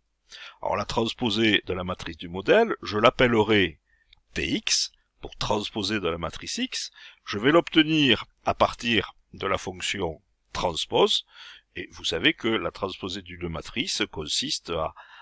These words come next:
à prendre les colonnes de la matrice du modèle, et ensuite à venir les écrire en ligne. Donc nous aurons une matrice qui fera de fait n colonnes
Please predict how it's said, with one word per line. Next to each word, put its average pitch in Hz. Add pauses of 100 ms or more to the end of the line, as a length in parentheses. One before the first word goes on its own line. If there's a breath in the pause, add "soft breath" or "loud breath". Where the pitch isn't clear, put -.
(120 loud breath)
à -
prendre 95
les 104
colonnes 117 (600)
de 110
la 110
matrice 92
du -
modèle, 131 (320 loud breath)
et 92
ensuite -
à -
venir 85
les 82
écrire 147 (120)
en 101
ligne. - (760 loud breath)
Donc 95
nous 143
aurons 113 (120)
une 87
matrice - (100)
qui 143
fera 98 (220)
de -
fait - (140)
n 113 (580)
colonnes 190